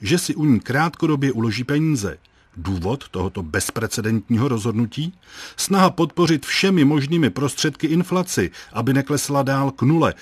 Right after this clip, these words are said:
což ohrožuje stále ještě křehké oživení ekonomiky eurozóny. E C B mimo jiné chce dotlačit banky k tomu,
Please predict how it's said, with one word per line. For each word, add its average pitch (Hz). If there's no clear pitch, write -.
což -
ohrožuje 147
stále 170
ještě 131
křehké -
oživení 113
ekonomiky 95
eurozóny. 107
E 123
C 123
B 110
mimo 107
jiné 107
chce -
dotlačit 101
banky 117
k -
tomu, 139